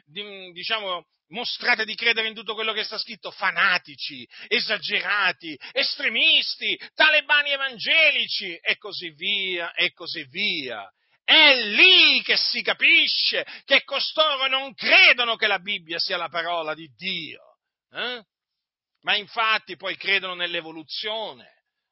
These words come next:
eh? Figuriamoci, nell'evoluzione, in quella menzogna,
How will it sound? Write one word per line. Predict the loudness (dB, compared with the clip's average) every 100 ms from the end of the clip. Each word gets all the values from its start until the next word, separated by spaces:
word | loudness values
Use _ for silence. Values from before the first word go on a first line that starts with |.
| _
eh? | -10 -10 -12 _ _ _ _ _ _ -20 _ _ -20
Figuriamoci, | -20 -20 -20 -20 -20 -20 _ -18 -18 -18 _ _ _
nell'evoluzione, | -4 -2 -2 -4 -8 -8 -14 -20 -14 -12 -12 -16 -20 _ _ _ _ _ _
in | -20
quella | -6 -2 -2 -2
menzogna, | -6 -8 -8 -8 -8 -8 -6 -4 -6